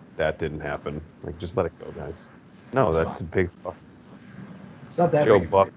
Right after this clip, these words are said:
Speaker 1: Joe Buck is rolling over in his grave. All right,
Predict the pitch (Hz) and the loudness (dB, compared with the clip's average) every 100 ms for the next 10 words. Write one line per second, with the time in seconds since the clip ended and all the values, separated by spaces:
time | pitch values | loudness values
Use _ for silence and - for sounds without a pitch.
0 | - - - - - 110 104 113 120 104 | -18 -20 -20 -20 4 6 8 6 4 -2
1 | 92 98 104 101 92 87 78 73 78 82 | 2 2 4 2 0 -4 -6 -10 -12 -8
2 | 82 78 78 - - - - - - - | -4 -4 -6 -12 -16 -20 -20 -18 -18 -16
3 | - - - - - - - - - 170 | -16 -16 -16 -16 -18 -18 -18 -18 -2 8
4 | 185 196 160 120 | 12 12 10 8